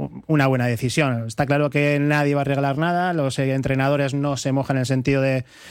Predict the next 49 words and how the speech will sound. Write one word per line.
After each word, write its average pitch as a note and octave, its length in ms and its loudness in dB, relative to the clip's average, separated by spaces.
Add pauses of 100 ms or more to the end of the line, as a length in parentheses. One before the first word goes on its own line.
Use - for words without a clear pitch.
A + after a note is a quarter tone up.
(300)
que C3 680 0
va C#3+ 60 2
a - 20 2
jugar C#3 240 -2
sí D3 160 0
o C3 80 0
sí, G#3+ 360 0
sino B2+ 320 -4
que B2+ 300 0
aquí C3 440 0
habrá B2+ 240 0
que B2 200 -2
ver D#3 260 0 (100)
que B2+ 140 -4
puede B2+ 180 0
jugar. B2 400 -2 (180)
Y A#2 160 -6
yo A#2+ 140 -4
creo B2 200 -2
que, B2+ 460 0 (540)
que D#3 80 2
así D#3 160 4
le F#3 100 4
puede F3 140 2
venir D#3 200 2
muy C#3 140 0
bien D3+ 160 2
ese, C#3+ 400 0
este C#3+ 180 -2
cambio D#3 220 0
de D#3 80 2
aires D3 280 0
no D3 120 0
muy D3 140 2
lejano, D#3+ 400 -2
pero C3+ 180 0
sí C#3+ 220 0
de, C3 480 0
sobre C3 180 -4
todo C#3 220 0
de, B2 400 -2 (400)
de A#2+ 400 -6
equipo A3 560 0
y C#3+ 120 2
de, B2 480 -2
y B2 120 -2
de A#2+ 160 0
idea, B2 320 0
¿no? C3+ 120 -8